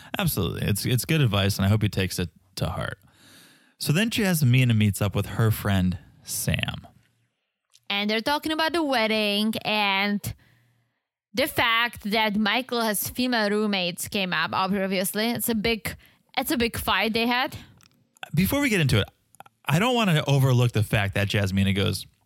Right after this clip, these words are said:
Speaker 1: "I'm meeting up with my friend, Sam. She's been with her fiance for eight years now, so I think she's the best person to get advice <laughs> from."
Speaker 2: W-,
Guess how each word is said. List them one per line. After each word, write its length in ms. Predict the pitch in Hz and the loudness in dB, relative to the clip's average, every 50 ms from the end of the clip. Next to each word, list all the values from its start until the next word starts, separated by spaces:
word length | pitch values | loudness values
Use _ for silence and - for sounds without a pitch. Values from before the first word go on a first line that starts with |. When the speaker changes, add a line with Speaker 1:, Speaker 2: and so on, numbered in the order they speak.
| _ _ _ _ _ _ _ _ _ _ - | _ _ _ _ _ _ _ _ _ _ 0
Speaker 1:
"I'm 160 | 127 135 147 | 2 4 4
meeting 260 | 185 226 220 226 214 | 4 2 2 2 0
up 140 | 202 180 - | 0 2 0
with 140 | 135 123 127 | 0 0 2
my 120 | 123 113 | 2 2
friend, 440 | 107 - - 117 110 104 104 104 95 - _ _ _ | 2 2 0 0 2 2 2 2 0 -2 _ _ _
Sam. 580 | - - - - 117 104 92 82 76 76 90 90 - _ _ - - _ - - _ _ _ _ | -8 -4 -2 0 2 2 2 0 0 -2 -2 -4 -6 _ _ -20 -20 _ -20 -20 _ _ _ _
She's 280 | - - - 233 254 - | -4 -2 0 0 0 0
been 120 | - 240 | 0 0
with 120 | 226 196 - | 0 2 2
her 120 | 165 147 | 2 0
fiance 580 | - - 143 127 120 117 120 117 - 120 117 107 | 2 2 2 2 2 2 2 0 2 2 2 2
for 240 | - - 98 92 - - | 2 0 -2 -4 -4 -2
eight 280 | - 175 208 220 180 - | -2 0 0 0 0 0
years 360 | 131 135 147 147 135 113 - - | 2 2 2 2 2 0 0 -2
now, 340 | 95 87 80 69 58 - - - - | -2 -4 -4 -6 -8 -10 -12 -14 -10
so 140 | - - 147 | -4 0 0
I 60 | 143 139 | 0 2
think 240 | - - 214 233 - | 2 0 0 0 0
she's 200 | - 240 220 170 | 0 0 0 0
the 100 | - 147 | 0 0
best 380 | - - 131 139 156 170 - | 2 4 6 6 4 4 2
person 380 | - 156 143 147 143 - 147 131 | 2 2 2 4 4 4 4 4
to 80 | - 117 | 4 4
get 140 | 120 120 113 | 4 4 4
advice 440 | 110 104 90 107 107 123 127 - - | 4 4 4 4 4 4 4 4 4
<laughs> 120 | - - | 2 2
from." 420 | - 101 98 - 107 92 90 95 - - | 2 2 2 2 2 2 0 -2 -6 -10
Speaker 2:
W-, 100 | 214 | -14